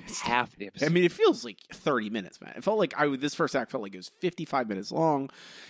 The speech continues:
Speaker 1: It felt like
Speaker 2: Mm.
Speaker 1: three hours
Speaker 2: Well, and
Speaker 1: long.
Speaker 2: the
Speaker 1: It felt
Speaker 2: thing
Speaker 1: like
Speaker 2: is,
Speaker 1: my eternity.
Speaker 2: we're
Speaker 1: It felt my,
Speaker 2: still
Speaker 1: my
Speaker 2: not
Speaker 1: lifetime.
Speaker 2: there. The only thing we've accomplished is getting, uh, Homer mad at Bart. We haven't even gotten to, like, where that goes from there. We haven't even gotten to the graffiti part of the episode.
Speaker 1: And here, and,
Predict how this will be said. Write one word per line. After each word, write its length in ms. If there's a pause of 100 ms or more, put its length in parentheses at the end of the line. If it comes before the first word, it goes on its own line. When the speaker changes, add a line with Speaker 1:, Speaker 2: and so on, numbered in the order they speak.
(120)
Speaker 1:
It 120
felt 140
like 160
Speaker 2:
Mm. 80
Speaker 1:
three 380
hours 300
Speaker 2:
Well, 80
and 80
Speaker 1:
long. 100
Speaker 2:
the 60
Speaker 1:
It 20
felt 180
Speaker 2:
thing 140
Speaker 1:
like 160
Speaker 2:
is, 80
Speaker 1:
my 60
eternity. 400
Speaker 2:
we're 100
Speaker 1:
It 80
felt 160
my, 60
Speaker 2:
still 160
Speaker 1:
my 80
Speaker 2:
not 100
Speaker 1:
lifetime. 260
Speaker 2:
there. 240 (460)
The 100
only 140
thing 100
we've 100
accomplished 540
is 140
getting, 340 (100)
uh, 360 (500)
Homer 400
mad 240
at 140
Bart. 280
We 120
haven't 140
even 200
gotten 360
to, 180
like, 100
where 260
that 200
goes 280
from 140
there. 80
We 80
haven't 140
even 120
gotten 340
to 40
the 80
graffiti 460
part 200
of 40
the 80
episode. 420
Speaker 1:
And 120
here, 260
and, 200